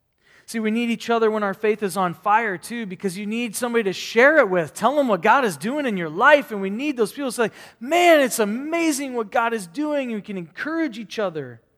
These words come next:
We need those who have walked through pain, who have experienced joy. We need those who are celebrating and those who are mourning.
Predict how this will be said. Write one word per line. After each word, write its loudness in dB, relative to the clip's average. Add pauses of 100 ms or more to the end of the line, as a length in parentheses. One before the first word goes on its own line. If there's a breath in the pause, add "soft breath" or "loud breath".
(1400)
We -10
need -4
those -2
who -4
have -4
walked -6
through -10
pain, -10 (640)
who -10
have -8
experienced -10
joy. -6 (480 soft breath)
We -6
need -4
those -2
who -8
are -8
celebrating -4
and -6
those -6
who -10
are -10
mourning. -10